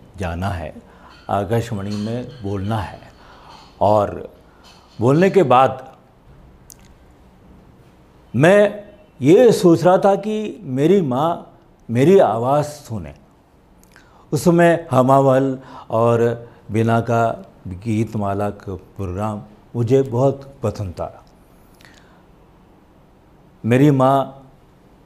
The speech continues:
गुजर गई, लेकिन मेरा सपना मेरे दिल में जिंदा था कि मुझे आकाशवाणी पर जाकर बोलना है। जैसा कहा जाता है कि आप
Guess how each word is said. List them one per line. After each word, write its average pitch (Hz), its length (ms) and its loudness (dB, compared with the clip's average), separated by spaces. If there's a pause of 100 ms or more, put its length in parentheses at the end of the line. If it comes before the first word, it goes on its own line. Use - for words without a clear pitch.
(360)
गुजर 120 300 2
गई, 120 280 -4 (1080)
लेकिन 117 240 -2
मेरा 127 460 2
सपना 110 680 -6 (160)
मेरे 104 240 -4
दिल 98 280 -8
में 92 260 -10 (400)
जिंदा 95 380 -6
था - 320 -14 (720)
कि 123 120 -2
मुझे 131 520 2 (320)
आकाशवाणी 135 680 0
पर 127 300 -4
जाकर 107 460 -8
बोलना 92 380 -10
है। 73 300 -16 (800)
जैसा 160 280 6
कहा 170 260 4
जाता 196 400 4
है 202 80 4
कि 214 240 -4
आप - 680 0